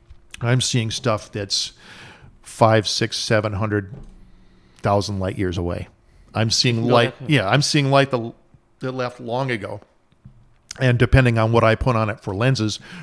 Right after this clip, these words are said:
Speaker 1: or how dark my environment is, uh, I can see further.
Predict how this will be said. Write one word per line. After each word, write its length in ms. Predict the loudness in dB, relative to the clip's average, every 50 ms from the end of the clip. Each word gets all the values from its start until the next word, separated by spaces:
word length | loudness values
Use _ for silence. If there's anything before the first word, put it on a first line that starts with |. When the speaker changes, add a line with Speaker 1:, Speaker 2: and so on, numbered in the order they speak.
| -8 -6
Speaker 1:
or 120 | -4 -2
how 180 | 2 2 2 2
dark 320 | 4 2 2 2 0 -2
my 140 | -4 -4 -4
environment 440 | -4 -2 0 2 2 2 2 0 0
is, 240 | 0 -2 -2 -4 -8 -14 -20 -20 -20 -16 -8 -4
uh, 220 | -2 -2 -2 -4 -4
I 120 | -4 -4 -4
can 160 | -4 -6 -6
see 260 | -6 -6 -6 -6 -6
further. 520 | -8 -6 -2 -2 -2 -2 -2 -6 -12 -14